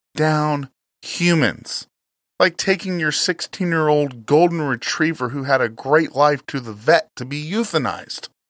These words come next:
Now, what is next for Mister D-bag. What's on the agenda? He goes to Mister Otero.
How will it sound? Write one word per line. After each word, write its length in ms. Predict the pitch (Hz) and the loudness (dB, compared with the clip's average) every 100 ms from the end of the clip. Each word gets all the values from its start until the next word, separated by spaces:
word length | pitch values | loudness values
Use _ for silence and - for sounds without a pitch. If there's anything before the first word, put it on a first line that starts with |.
| _ _ - - - - | _ _ -20 -20 -6 2
Now, 220 | 165 160 | 4 4
what 260 | 175 247 - | 2 2 0
is 260 | 156 120 101 | -4 -2 -4
next 800 | 101 101 90 - - - - - _ _ _ - | 0 2 0 0 0 2 -2 -12 _ _ _ -16
for 540 | - - 123 107 104 | -12 -8 -6 -4 -4
Mister 840 | 113 160 170 - - 170 160 156 - _ _ _ _ _ _ _ _ _ _ _ _ _ _ _ - | -4 -2 0 0 0 0 0 -2 -6 _ _ _ _ _ _ _ _ _ _ _ _ _ _ _ -4
D-bag. 760 | 156 160 151 143 139 131 135 _ _ _ _ _ _ _ _ _ | 0 2 2 2 2 -2 -8 _ _ _ _ _ _ _ _ _
What's 220 | 85 - | -4 -2
on 140 | 85 85 | -6 -6
the 100 | 78 | -6
agenda? 720 | 85 95 131 127 117 110 110 _ _ _ _ _ - | -6 0 2 4 2 2 -2 _ _ _ _ _ -8
He 160 | 175 | -4
goes 300 | 139 131 120 | 2 2 2
to 80 | 123 | -2
Mister 360 | 113 107 - 98 | -2 -2 -4 -4
Otero. 580 | 95 90 80 73 - | -4 -2 -2 -2 -8